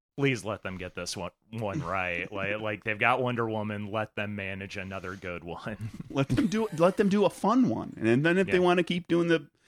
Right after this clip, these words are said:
Speaker 1: Yeah.
Speaker 2: Justice League and have those be mostly dark and rough, then they can still have, you know, like, hopefully the Flash movie, when the Flash gets one, will be fun, 'cause the Flash is, like, as,
Speaker 1: Yeah.
Speaker 2: as presented in the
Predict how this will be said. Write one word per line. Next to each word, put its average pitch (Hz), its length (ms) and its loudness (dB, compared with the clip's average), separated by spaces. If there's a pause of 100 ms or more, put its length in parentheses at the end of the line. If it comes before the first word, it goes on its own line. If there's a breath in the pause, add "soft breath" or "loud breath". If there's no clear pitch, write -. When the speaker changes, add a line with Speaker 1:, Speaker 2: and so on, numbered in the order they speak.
(120)
Speaker 1:
Yeah. 117 140 -4
Speaker 2:
Justice 160 380 4
League 160 200 8
and 147 120 8
have 147 200 4
those 139 200 2
be 139 100 6
mostly 139 400 4
dark 120 320 4
and 113 280 0 (380 soft breath)
rough, 117 220 2
then 117 120 4
they 120 100 4
can 120 160 2
still 127 260 2
have, 120 320 2
you 117 80 2
know, 110 300 -2 (520)
like, 113 200 -2 (280)
hopefully 202 420 4
the 180 80 2
Flash 165 420 0
movie, 113 260 2
when 110 160 2
the 107 60 0
Flash 123 400 -2
gets - 240 -2
one, 98 320 -2 (460)
will 120 100 -4
be 110 120 -4
fun, 101 400 -6
'cause 107 200 -8
the - 80 -4
Flash 135 380 -2
is, 123 360 -6
like, 110 160 -4 (260)
as, 123 140 8
Speaker 1:
Yeah. - 260 0
Speaker 2:
as 143 160 4
presented 135 460 2
in 117 120 4
the 107 120 -2